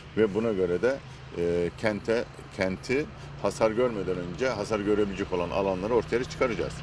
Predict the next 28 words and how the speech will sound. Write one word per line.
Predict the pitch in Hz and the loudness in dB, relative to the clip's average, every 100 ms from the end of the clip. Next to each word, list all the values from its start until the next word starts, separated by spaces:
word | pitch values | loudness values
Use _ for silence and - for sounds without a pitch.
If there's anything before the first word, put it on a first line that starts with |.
| - - - | -10 -8 -6
Mesela | 87 85 87 | -2 2 4
İzmir | 107 110 107 | 4 4 6
Bayraklı'da | 98 98 92 - 123 123 | 6 4 2 0 0 4
benzer | 113 107 113 101 | 4 4 4 2
bir | |
problem | 98 90 85 85 80 | 0 0 2 0 -2
yaşandı | 76 82 78 78 | -2 -4 -4 0
biliyorsunuz. | 87 82 110 143 - - - - - - | 2 2 0 -2 -4 -8 -8 -10 -10 4
Depreme | - - 123 127 | 4 6 4 4
ne | 135 | 4
kadar | 127 113 | 4 4
uzakta? | 98 107 143 | 4 0 0
Yetmiş | 135 135 143 - | 0 0 0 0
kilometre | 139 131 117 131 | 2 4 2 0
uzaklıkta | 113 113 - 107 - 101 | 0 0 -2 -2 0 2
bir | 113 | 4
yerde | 107 95 92 131 160 - - - | 6 4 4 0 0 -6 -8 -4
büyük | 123 135 | -2 0
bir | 139 | 2
hasar | 127 123 139 | 2 4 4
meydana | 135 117 98 80 | 4 2 0 0
geldi. | 69 67 - - - - - - - | -4 -6 -10 -12 -14 -14 -12 -6 -4
İz-, | 92 82 | 2 6
Bayraklı'da, | 104 107 104 98 104 101 - 87 | 6 6 0 2 4 2 0 -2
e, | 85 85 82 80 78 53 50 85 | 0 2 2 0 0 -4 -8 -2
geçen | 98 90 104 | -2 0 0
aktif | 95 87 - 92 | 0 -2 -8 -4
fay, | 101 95 | 2 2